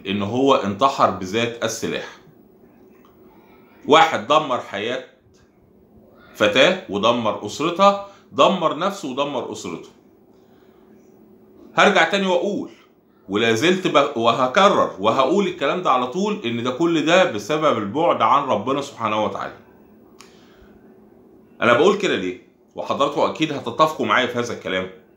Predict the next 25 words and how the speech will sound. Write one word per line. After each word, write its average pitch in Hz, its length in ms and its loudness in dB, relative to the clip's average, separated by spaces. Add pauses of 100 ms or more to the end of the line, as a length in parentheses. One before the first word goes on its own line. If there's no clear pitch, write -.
(1000)
لما 107 200 4
الإنسان 123 380 0
بيكون 147 240 -2
قريب 120 360 0
من 110 60 -4
ربنا، 104 400 -4 (1600)
ويكون 139 380 0
مؤمن 135 320 2
إيمان 101 580 2
كامل 117 360 2
بالله 92 240 0
سبحانه 95 380 -6
وتعالى، 98 420 2
ومؤمن 98 680 -4
بقدرة 107 480 -2
الله 92 200 0
سبحانه 98 400 -4
وتعالى، 107 420 0
ومؤمن 120 540 0
بإن 139 260 2
ربنا 127 420 2
سبحانه 127 280 -6
وتعالى 131 420 2
لا 101 100 -2
يمكن، 117 640 2